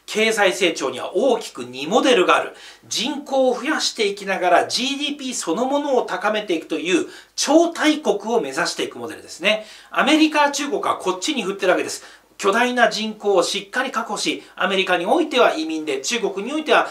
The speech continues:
自国の国民でもって、巨大な人口で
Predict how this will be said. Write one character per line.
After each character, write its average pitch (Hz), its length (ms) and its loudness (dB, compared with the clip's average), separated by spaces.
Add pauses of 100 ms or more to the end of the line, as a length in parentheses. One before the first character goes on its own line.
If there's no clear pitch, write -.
(140)
自 165 160 -8
国 180 200 -2
の 156 120 -2
国 165 340 -6
民 254 220 -8
で 247 120 2
も 247 140 0
っ - 140 -10
て、 - 400 2
巨 220 180 2
大 269 240 2
な 285 220 2
人 262 300 -6
口 254 280 -2
で 247 380 2